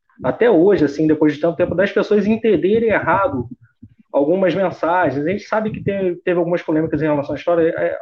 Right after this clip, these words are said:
algumas coisas que ficam meio, as pessoas entendem como se estivessem abertas à interpretação, né?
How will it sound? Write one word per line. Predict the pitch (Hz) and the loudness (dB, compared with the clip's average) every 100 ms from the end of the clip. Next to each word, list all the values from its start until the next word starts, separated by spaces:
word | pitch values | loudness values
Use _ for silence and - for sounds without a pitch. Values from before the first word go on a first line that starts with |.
| - | -6
algumas | - 208 247 | -4 -2 -2
coisas | - 220 202 196 - | 0 0 0 -2 -12
que | - | -20
ficam | - 226 226 214 | -8 -6 -2 0
meio, | 208 214 208 196 175 160 | 0 0 -2 -4 -2 -2
as | 156 | -2
pessoas | 190 190 190 190 - | -2 -2 -2 -2 -4
entendem | 175 165 190 196 | -4 0 0 0
como | 202 | -4
se | - | -4
estivessem | 175 175 190 | 0 0 2
abertas | 175 147 185 190 156 | 0 2 2 2 0
à | 165 | 0
interpretação, | 170 165 175 180 175 - 127 131 | 0 0 0 0 -4 -4 -6 -6
né? | 131 | -6